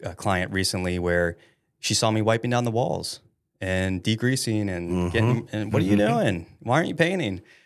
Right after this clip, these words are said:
Speaker 2: Yeah.
Speaker 1: And, and,
Speaker 2: Well,
Speaker 1: well
Speaker 2: there, and I've always said, and James has heard me many times, there's a big difference between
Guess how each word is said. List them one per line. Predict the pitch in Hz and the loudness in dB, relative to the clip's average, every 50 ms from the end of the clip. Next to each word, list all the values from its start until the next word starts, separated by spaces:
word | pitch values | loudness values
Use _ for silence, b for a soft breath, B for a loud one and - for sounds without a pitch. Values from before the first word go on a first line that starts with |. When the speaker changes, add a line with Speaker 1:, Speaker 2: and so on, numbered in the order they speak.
| b b | b b
Speaker 2:
Yeah. | b 101 101 107 | b 4 6 6
Speaker 1:
And, | 113 117 107 110 117 - 113 113 | 4 4 0 -2 -4 -4 -6 -6
and, | 113 110 | -2 4
Speaker 2:
Well, | 110 123 120 120 | 6 6 6 6
Speaker 1:
well | 123 127 | 6 4
Speaker 2:
there, | 117 104 107 113 110 101 | 2 2 2 2 2 4
and | 104 110 107 | 2 2 4
I've | 110 135 143 | 4 4 4
always | 123 110 107 98 | 4 2 2 2
said, | - - 113 104 98 92 - - - _ - | 2 2 2 2 2 0 -2 -8 -12 _ -4
and | 98 90 | -4 0
James | 85 104 104 110 110 98 | 2 4 4 4 2 2
has | 87 | 2
heard | 107 107 98 | 2 2 2
me | 92 95 | 2 2
many | 98 104 95 | 2 2 0
times, | - - 110 101 92 87 | 0 0 0 0 0 -2
there's | 92 90 | -2 -2
a | 90 87 87 87 - - _ - - - - - | -2 -2 -4 -6 -12 -16 _ -20 -20 -20 -6 2
big | - 123 120 107 | 2 2 4 4
difference | 113 113 113 110 98 92 | 2 2 2 0 -2 -2
between | - 95 90 - 90 107 101 95 92 92 90 | -2 -2 2 2 4 4 4 2 2 0 -4